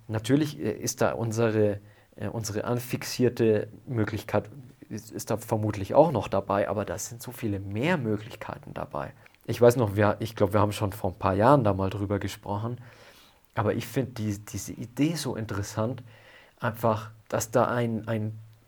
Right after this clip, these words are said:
Potenzial vor uns liegt, also in unserer Zukunft, was so viel, viel größer ist,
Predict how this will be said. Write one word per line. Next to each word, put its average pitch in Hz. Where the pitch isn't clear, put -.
Potenzial 120
vor -
uns 110
liegt, 110
also 107
in 117
unserer 101
Zukunft, 135
was -
so 185
viel, 196
viel 131
größer 151
ist, -